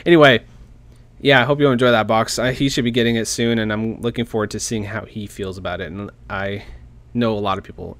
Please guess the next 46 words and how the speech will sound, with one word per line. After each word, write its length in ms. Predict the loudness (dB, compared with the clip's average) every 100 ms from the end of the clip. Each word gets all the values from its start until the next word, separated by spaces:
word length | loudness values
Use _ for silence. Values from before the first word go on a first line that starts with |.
| -10
have 240 | -10 -8
enjoyed 440 | -10 -10 -10 -12 -12
the 80 |
box 320 | -10 -10 -10 -8
as 100 | 0
well. 280 | 2 0 -6 -20 -18 -4
And 80 | 0
I 60 |
hope, 240 | 2 0 -4 -20 -20 -20 -20 -6
what 180 | 0 2
I 60 | 2
think 320 | 2 0 -8 -12
should 240 | -4 0 4
happen 260 | 4 2
with 120 | 0 2
that 120 | 2
box, 240 | 2 0
it 60 | -6
should 180 | -4 0
go 220 | 0 2
around 420 | 0 0 -2 -6 -10 -20 -20 -20 -20 -20 -20 -12 -4
a 100 | 2
lot 300 | 2 2 -4 -20
faster. 500 | -2 0 2 0 -4 -4
It 60 |
feels 200 | -4 -2
like 260 | 0 -2 -8 -20 -20 -20 -14 -4
I've 180 | -2
heard 220 | 2 4 6
about 200 | 6 4
it 120 | 2
here 220 | 0 2
and 100 | 2
there, 200 | 4 4
but 140 | 2
it 60 | 0
doesn't 240 | 0 -4
feel 100 | -2
like 120 | -2 -2
it 80 |
goes 200 | -2 -2
around 360 | 0 -2 -2 -4
too 140 | -4
fast. 320 | 0 0 2 0
I 40 |
wish 320 | 0 0 -2